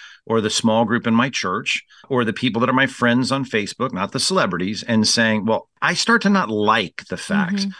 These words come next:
Speaker 1: that they have what I don't have." And so we start nitpicking those people. We start gossiping about those people. We start slandering those people in very subtle ways. It starts subtly. And in the end, we realize we just, we just don't like that
Speaker 2: Hmm.
Speaker 1: person.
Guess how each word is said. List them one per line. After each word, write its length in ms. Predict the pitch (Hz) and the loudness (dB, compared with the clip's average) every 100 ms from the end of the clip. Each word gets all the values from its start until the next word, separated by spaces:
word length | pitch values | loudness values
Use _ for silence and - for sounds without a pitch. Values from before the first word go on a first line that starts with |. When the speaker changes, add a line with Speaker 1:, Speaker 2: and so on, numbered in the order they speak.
| - | -2
Speaker 1:
that 180 | 123 101 | 0 0
they 340 | 90 113 123 | 2 2 2
have 400 | 120 92 82 80 | 0 0 0 -2
what 160 | 85 98 | -2 0
I 80 | 90 | 0
don't 300 | 80 82 - | 0 -4 -4
have." 320 | 78 80 80 | -8 -8 -6
And 160 | 120 120 | 2 2
so 180 | 120 131 | 4 2
we 200 | 107 147 | 4 2
start 320 | - 160 156 | 2 2 4
nitpicking 720 | 110 151 185 - 98 90 87 | 4 4 2 -4 -2 -2 -2
those 220 | 76 73 | -2 -4
people. 420 | - 82 69 65 | -4 -4 -2 -4
We 120 | 76 117 | 0 0
start 360 | - 131 147 - - - | 2 2 0 -6 -12 -2
gossiping 500 | 147 180 160 113 98 | 2 2 2 2 2
about 240 | 85 80 | 0 -2
those 180 | 92 87 | -2 -4
people. 260 | - 95 85 | -4 -4 0
We 100 | 117 | 0
start 320 | - 143 - | 0 -2 0
slandering 640 | - 131 165 190 190 113 | 0 2 2 4 4 4
those 180 | 98 87 | 2 0
people 280 | - 98 113 | -2 -4 2
in 80 | 117 | 4
very 180 | 226 269 | 4 2
subtle 460 | - 165 190 143 | 2 2 4 4
ways. 400 | 107 185 175 87 | 4 2 2 0
It 140 | 92 - | -2 -2
starts 400 | - 175 233 - | 2 2 2 0
subtly. 480 | - 82 78 64 - - - - | -2 -2 -4 -10 -14 -18 -10 2
And 80 | |
in 80 | 135 | 4
the 140 | 139 127 | 4 4
end, 240 | 190 254 | 4 6
we 140 | 127 131 | 4 4
realize 360 | 127 117 110 | 4 4 2
we 160 | 95 190 | 0 -2
just, 240 | 165 - - | -2 -8 -10
we 120 | 110 | -4
just 160 | 143 151 | -4 -2
don't 140 | - | -4
like 300 | 82 92 196 | -2 -2 -2
that 200 | - 78 - | -2 -6 0
Speaker 2:
Hmm. 100 | 233 | 0
Speaker 1:
person. 280 | 208 196 | 2 -2